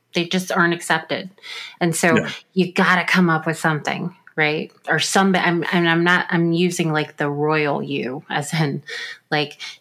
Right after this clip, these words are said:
Speaker 1: you know, it has to be, once a story, which this is a prime example. I mean, the Boston Strangler, you know, when you say that, like,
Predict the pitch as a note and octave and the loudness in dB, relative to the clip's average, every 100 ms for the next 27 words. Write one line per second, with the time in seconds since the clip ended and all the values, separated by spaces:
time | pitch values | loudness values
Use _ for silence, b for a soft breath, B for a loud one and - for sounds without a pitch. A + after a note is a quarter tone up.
0 | - F3 D3+ - - B B _ - F#3 | -4 0 0 -2 -6 B B _ -2 0
1 | E3+ - F#3 F#3 F#3+ - G3+ F#3+ F3+ F3 | 0 2 2 2 0 0 0 2 2 2
2 | D#3+ - - - F3+ G#3+ A3+ - F#3+ F3 | -2 -6 -10 0 2 2 -2 -2 0 2
3 | - G3+ F#3+ F3 D#3 D3 D#3 E3+ E3 - | 0 0 2 2 2 0 0 -2 -2 -4
4 | - - F3+ F3+ D#3+ E3 - - - E3 | -4 -2 0 0 -2 -4 -4 -2 2 2
5 | D#3+ D3 D3 F3 D#3+ D3+ D3+ D#3 D3 D3 | 2 -2 -2 0 0 2 0 0 -2 0
6 | D#3+ - D#3 C3+ - D#3 D#3+ D3 D3+ - | 0 0 -4 -4 0 2 2 0 -2 -4
7 | B B B B - E3+ D3 C#3 D#3+ D#3 | B B B B -2 0 0 0 0 0
8 | D#3 D#3 - E3+ F3 D3 C#3+ - _ D#3 | 0 -2 0 0 4 2 2 -4 _ -6
9 | D3+ | -6